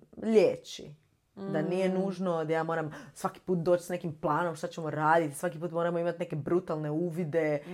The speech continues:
Speaker 2: Mm.
Speaker 1: osoba mora biti transformirana nakon svake
Speaker 2: Mhm.
Speaker 1: seanse.
Speaker 2: Da, dobro, to je velik pritisak.
Speaker 1: Da. That won't happen.
Speaker 2: Mhm.
Speaker 1: I druga stvar, e, dati ljudima kad ja nisam puna.
Speaker 2: Da, da, to je, to mi baš sad, e, zvonilo dok si govorila,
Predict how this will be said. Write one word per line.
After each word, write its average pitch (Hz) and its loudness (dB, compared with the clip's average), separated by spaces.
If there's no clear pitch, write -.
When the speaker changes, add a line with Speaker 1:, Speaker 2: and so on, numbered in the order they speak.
Speaker 2:
Mm. 156 4
Speaker 1:
osoba 165 4
mora 165 2
biti 160 -2
transformirana 165 0
nakon 156 -6
svake 165 -2
Speaker 2:
Mhm. 170 -8
Speaker 1:
seanse. 165 -2
Speaker 2:
Da, 254 4
dobro, 247 -2
to - 0
je 220 4
velik 180 2
pritisak. 165 -8
Speaker 1:
Da. 147 -4
That 156 0
won't 143 -6
happen. - -10
Speaker 2:
Mhm. 196 -8
Speaker 1:
I 180 2
druga 269 2
stvar, 247 6
e, 240 -4
dati 185 8
ljudima 220 0
kad 214 -2
ja 196 0
nisam 165 -6
puna. - -12
Speaker 2:
Da, 180 6
da, 190 6
to 208 2
je, 220 4
to 226 6
mi 220 0
baš 214 2
sad, 190 -4
e, 185 8
zvonilo 170 2
dok 160 -2
si - -6
govorila, 170 0